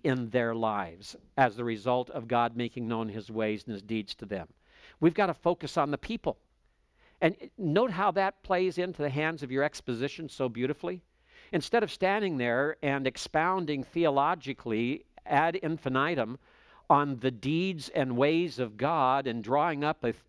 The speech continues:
detailed systematic theology, you're focusing on the people who see that. And it's the same thing that you and I have to do and that the people in the pew are doing as well.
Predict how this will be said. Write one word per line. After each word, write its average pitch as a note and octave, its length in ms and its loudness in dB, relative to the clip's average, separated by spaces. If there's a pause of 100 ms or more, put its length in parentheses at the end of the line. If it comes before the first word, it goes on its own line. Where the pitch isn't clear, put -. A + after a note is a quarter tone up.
(140)
detailed D3+ 520 0
systematic D3+ 640 -4
theology, B2 720 0 (280)
you're G3+ 200 6
focusing F3+ 560 0
on D#3 140 2
the C#3 80 2
people B2+ 680 -2
who A2+ 100 -6
see B2 280 -2
that. A2+ 260 0 (260)
And F3 140 2
it's E3+ 80 -10
the D#3+ 100 -2
same G3 360 -2
thing E3+ 260 -2
that D3 160 -2
you D3+ 220 2
and C#3 100 2
I F#3 160 0
have D3 260 0
to C#3+ 80 -6
do C3 300 0
and C3 120 0
that B2 100 -6
the - 80 -20
people E3 320 -4
in C3 80 -2
the C3+ 60 0
pew A3+ 260 -6
are C#3 80 2
doing B2+ 300 -2
as A#2+ 120 -6
well. F3+ 260 -2